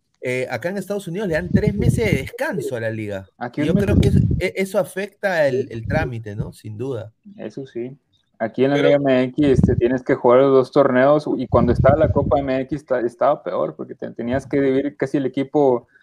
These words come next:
Speaker 2: eh, como en o-, en ochenta con, con veintidós tipos y era muy difícil, hermano, muy difí-, cuando estaba Libertadores mucho peor.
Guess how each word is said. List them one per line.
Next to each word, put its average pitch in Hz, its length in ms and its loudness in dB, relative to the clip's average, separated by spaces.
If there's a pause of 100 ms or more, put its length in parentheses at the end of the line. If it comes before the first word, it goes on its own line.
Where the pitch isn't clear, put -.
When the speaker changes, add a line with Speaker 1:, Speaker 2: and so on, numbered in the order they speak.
(280)
Speaker 2:
eh, 120 380 -2
como 113 260 -8
en 110 80 -4
o-, 107 140 -2
en 113 160 0
ochenta 143 520 2
con, 131 420 0
con 123 180 -8
veintidós 123 460 0
tipos 170 440 0
y 110 140 -6
era 110 160 -4
muy 123 160 -4
difícil, - 420 -10
hermano, 127 360 -12
muy 147 260 2
difí-, 156 220 -6
cuando 131 220 4
estaba 143 280 6
Libertadores 151 460 6
mucho 139 280 -4
peor. 107 460 4